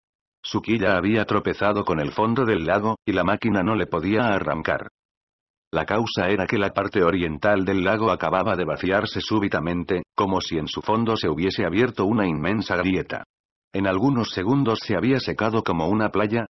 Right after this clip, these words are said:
después de una marea de equinoccio. Casi todo su contenido había pasado a las entrañas de la tierra. "Amigos", exclamó Jacobo Starr,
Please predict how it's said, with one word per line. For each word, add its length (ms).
después 560
de 100
una 200
marea 360
de 140
equinoccio. 540
Casi 280
todo 260
su 160
contenido 560
había 280
pasado 440
a 60
las 160
entrañas 480
de 160
la 100
tierra. 400
"Amigos", 640
exclamó 500
Jacobo 460
Starr, 400